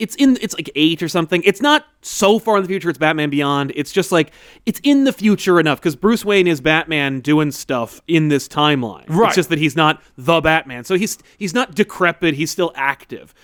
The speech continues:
Speaker 1: So he has to be, like, maybe forty, you
Speaker 2: Okay,
Speaker 1: know?
Speaker 2: okay.
Speaker 1: But, but it's, it's, it's not so far in the future. It's just enough for it to be different.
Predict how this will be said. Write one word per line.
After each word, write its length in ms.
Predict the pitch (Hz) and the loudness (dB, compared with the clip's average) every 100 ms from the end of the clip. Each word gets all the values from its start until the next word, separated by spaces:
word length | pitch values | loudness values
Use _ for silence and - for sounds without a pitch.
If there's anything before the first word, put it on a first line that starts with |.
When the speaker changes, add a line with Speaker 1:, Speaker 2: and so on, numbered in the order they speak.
| _ - | _ -2
Speaker 1:
So 120 | 202 | 2
he 60 | |
has 200 | 202 233 | 2 2
to 80 | - | -2
be, 220 | 190 202 180 | -4 0 2
like, 240 | 160 139 _ _ _ | 0 0 _ _ _
maybe 320 | 208 226 214 190 | 0 4 4 2
forty, 600 | - 175 147 - - _ _ - | 4 4 4 0 -10 _ _ -2
you 60 | 220 | 0
Speaker 2:
Okay, 100 | 151 | 2
Speaker 1:
know? 160 | 156 - | 0 -2
Speaker 2:
okay. 200 | 165 151 - _ _ - | -6 -6 -8 _ _ -6
Speaker 1:
But, 320 | 147 202 - | 0 0 2
but 120 | 160 185 | 2 2
it's, 220 | 180 - | 0 -4
it's, 220 | 190 - - | -6 -6 -4
it's 180 | 185 214 | -2 2
not 280 | 220 226 | 2 2
so 260 | - 214 196 | -2 2 2
far 160 | 196 170 | 2 0
in 60 | |
the 60 | 160 | 0
future. 360 | 156 151 151 143 | 0 0 0 -6
It's 120 | - | -2
just 240 | 160 - - | -4 -4 -2
enough 440 | 170 160 170 - | 0 2 2 0
for 240 | - 160 156 | -4 -2 -2
it 80 | |
to 100 | - | -4
be 240 | 143 135 - | -6 -6 -6
different. 640 | - 117 - 82 67 - | -6 -6 -6 -20 -20 -20